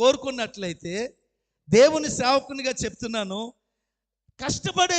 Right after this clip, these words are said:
స్థితిలో ఉండండి. గట్టిగా స్తోత్రం చెప్పాలి. రెండు చేతులెత్తి గట్టిగా యేసు నామములో ఒక చిన్న ప్రార్థన చేద్దాం. తండ్రి,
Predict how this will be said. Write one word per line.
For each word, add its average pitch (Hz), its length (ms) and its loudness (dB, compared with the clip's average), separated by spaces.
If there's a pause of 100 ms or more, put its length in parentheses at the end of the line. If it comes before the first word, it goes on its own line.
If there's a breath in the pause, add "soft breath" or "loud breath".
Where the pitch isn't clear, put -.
స్థితిలో 302 340 -6 (100)
ఉండండి. 196 300 -12 (1080)
గట్టిగా 220 300 -4
స్తోత్రం 254 440 -2
చెప్పాలి. 156 340 -6 (800)
రెండు 269 180 -4 (100)
చేతులెత్తి 269 560 -2
గట్టిగా 226 360 -6 (960)
యేసు 269 300 0 (140)
నామములో 247 440 -4
ఒక 247 80 -18 (100)
చిన్న 285 160 -8 (120)
ప్రార్థన 214 360 -8 (100)
చేద్దాం. 147 260 -14 (180)
తండ్రి, 196 300 -8